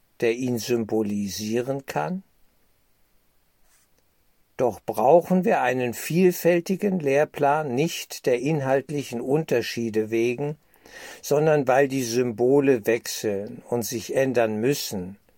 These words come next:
um dem jeweiligen Bedürfnis zu entsprechen. Jesus ist gekommen,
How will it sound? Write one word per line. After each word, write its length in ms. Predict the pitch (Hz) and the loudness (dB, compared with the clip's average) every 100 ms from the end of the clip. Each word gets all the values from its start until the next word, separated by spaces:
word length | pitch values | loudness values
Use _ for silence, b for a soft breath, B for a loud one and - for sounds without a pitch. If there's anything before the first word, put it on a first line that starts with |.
| _ _ _ _ - | _ _ _ _ -6
um 280 | 127 123 110 | -2 -2 -2
dem 500 | 120 143 160 170 175 B B | 0 2 2 0 -2 B B
jeweiligen 840 | - 131 147 139 139 139 131 117 | -4 0 2 4 2 2 -2 -2
Bedürfnis 920 | 107 107 - 131 139 - 131 117 - - | 0 -2 2 4 4 2 -4 -4 -6 -2
zu 100 | 120 | -2
entsprechen. 960 | 113 - - 104 113 110 - 95 113 _ _ _ _ _ _ _ _ _ _ _ _ _ _ _ _ _ | -2 -6 -6 0 0 -2 -8 -12 -14 _ _ _ _ _ _ _ _ _ _ _ _ _ _ _ _ _
Jesus 600 | - 131 156 180 180 175 | -2 0 2 2 2 0
ist 240 | 170 - | -4 0
gekommen, 680 | 180 170 - 151 104 87 | 0 0 4 4 4 -6